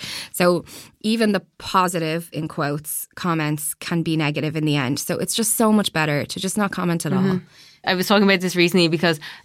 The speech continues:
Speaker 2: comments that people have made about my body shape have stuck with me for life, whether
Speaker 1: Yeah.
Speaker 2: they were good or bad. Because when they were good,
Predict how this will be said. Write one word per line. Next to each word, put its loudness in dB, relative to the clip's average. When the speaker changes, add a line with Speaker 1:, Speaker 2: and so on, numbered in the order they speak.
Speaker 2:
comments 4
that -2
people 0
have 2
made 4
about 2
my 2
body 4
shape 0
have -4
stuck -2
with -2
me -2
for -2
life, 2
whether 0
Speaker 1:
Yeah. 2
Speaker 2:
they 4
were 0
good 4
or 0
bad. 4
Because -4
when 6
they 6
were 4
good, 4